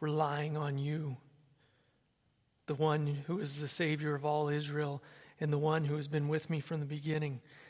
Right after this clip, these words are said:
It's you who I am relying upon. For the dogs have surrounded me. A band of evildoers has encompa-, encompassed me.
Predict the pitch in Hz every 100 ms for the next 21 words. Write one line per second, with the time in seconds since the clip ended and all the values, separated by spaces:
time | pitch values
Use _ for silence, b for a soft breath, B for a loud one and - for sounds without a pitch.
0 | B 151 - 156 160 156 131 151 147 151
1 | 147 143 143 139 139 139 139 135 135 -
2 | 143 127 - - b b b b b b
3 | b b _ - 165 156 165 151 165 165
4 | 143 160 143 165 151 151 147 143 143 139
5 | 135 - - _ _ _ _ - - 147
6 | 160 165 165 151 175 170 165 156 165 160
7 | 151 160 143 151 143 156 156 160 143 -
8 | - 170 160 160 - 160 139